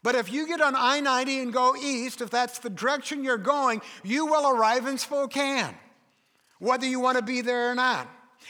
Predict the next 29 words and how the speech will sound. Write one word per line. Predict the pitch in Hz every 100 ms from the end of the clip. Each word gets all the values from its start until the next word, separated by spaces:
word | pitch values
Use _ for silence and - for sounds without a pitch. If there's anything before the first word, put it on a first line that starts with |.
| - -
And | 240
it's | 247
the | 247
same | - - 285 302 294
way | 262 285
with | 294 254
our | 247 226
lives. | 247 277 269 160 - - - - _ _ _ _ _ _ _ _ _ -
We've | 202 151
got | 269 285
to | 294
make | 269 269 269
sure | - - 269 240 175 - - _
our | 233 277 277
life | 240 247 269 262
is | 226 180
heading | 247 269 269 262
in | 233 220
the | 196
direction | 143 196 269 269 - 226 - - -
of | 226
the | 233 208
destination. | 143 247 262 - 254 240 240 240 - 220 185 - _ _ _ _ _ _ _ _ _ _ _ _ _ _ _ _ _ _ _ _ _ _ _ _ _ _ _ _ _ _ _ _
Oh, | 160 185 180
I | 170
want | 165 170
to | 165
see | - - 170
him, | 151 151 143